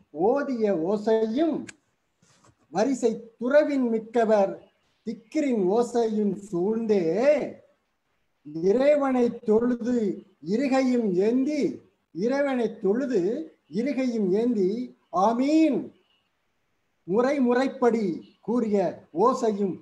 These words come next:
முழங்கும்" என்று சீரா புராணம் இருபத்தி ரெண்டாவது பாடலே உமரப்புலவர் கொடுக்கிறார். இங்கே மறையின் மிக்கவர் என்று சொல்கிறார் அந்த பாடல்ல. அப்ப அந்த மிக அப்பேற்பட்ட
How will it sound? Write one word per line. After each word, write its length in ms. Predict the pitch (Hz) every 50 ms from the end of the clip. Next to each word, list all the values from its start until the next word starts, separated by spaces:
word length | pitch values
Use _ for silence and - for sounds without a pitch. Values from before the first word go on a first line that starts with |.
| - - 135
முழங்கும்" 480 | 165 208 254 302 294 294 285 254 226 208
என்று 760 | 208 214 226 214 220 240 277 269 240 202 156 - - - - _ _ _ _ _ _ -
சீரா 340 | 247 262 254 240 233 - -
புராணம் 400 | 220 214 202 202 190 185 160 160
இருபத்தி 480 | 190 247 277 277 220 - - - 233
ரெண்டாவது 480 | 208 208 208 202 202 196 190 185 175 175
பாடலே 540 | 190 196 196 196 190 175 180 170 156 - - _ -
உமரப்புலவர் 640 | 156 180 233 262 262 240 - 226 214 196 185 170
கொடுக்கிறார். 460 | - 185 175 170 - - 165 151 135 151
இங்கே 180 | 196 202 180
மறையின் 560 | 147 151 170 190 226 262 294 302 294 330 320
மிக்கவர் 420 | 277 262 - - - 240 233 240 220
என்று 220 | 202 202 208 196
சொல்கிறார் 400 | 185 185 175 175 165 160 151 151
அந்த 160 | 151 160 156
பாடல்ல. 360 | - - - - 151 135 120 113 104 - _ _ _
அப்ப 400 | 175 190 196 - 240 180 175 226
அந்த 360 | 202 170 190 202 180 165 165
மிக 220 | 165 180 208 233
அப்பேற்பட்ட 1040 | 165 - - - 262 285 294 285 - - - 240 240 - 226 214 170 147 - - _